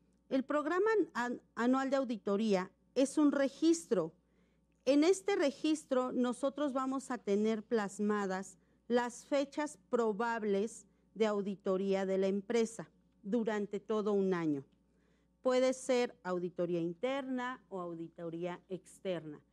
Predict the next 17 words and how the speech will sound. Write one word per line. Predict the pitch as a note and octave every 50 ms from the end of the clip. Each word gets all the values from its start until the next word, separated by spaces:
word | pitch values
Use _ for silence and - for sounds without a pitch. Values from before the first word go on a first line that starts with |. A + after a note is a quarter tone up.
| _ _ _ _ _ _ _
En | - A3+ A3 G#3+
la | G#3+ G#3
diapositiva | G3 G#3 G#3 G3 - G3+ F#3 - G3+ - _ - A3+ A3+ A#3 B3
está | C4 - - A3 F#3+
un | F#3 F#3+ F#3+
ejemplo | F#3+ G3 F#3+ - - F#3 F3 F3 E3 - G3+ G#3+ A#3 F#3+
de | F#3 F#3 F3 E3+ E3
ese | D#3+ - - F3 E3
registro. | E3 D#3+ D#3 - - E3 D#3 - - _ F#3+ - _ _ _ _ _ _ _ _ _ _ _ _ _ _ _ _ _ _ _ _ _ _ _ _ _ _ _
Nuestro | C4+ C#4+ C#4 - - C#4+ D4
segundo | C#4+ - D4 C4 C#4 E4 F4 F#4 G4+ G#4 G#4
producto | - C#4+ B3 A#3 G#3 B3+ B3+ - - _ - G#3+ G3 G3+ G#3 - _ _ _
es | - B3+ C4+ B3+ - -
el | C#4 C4 B3
plan | - - B3+ A#3 G#3+ G#3+ A3
de | G3+ A3
auditoría. | A3 A3 G#3+ A#3 A3 - - B3 B3 B3 C#4+ C#4+ C#4+ B3+ A#3 A3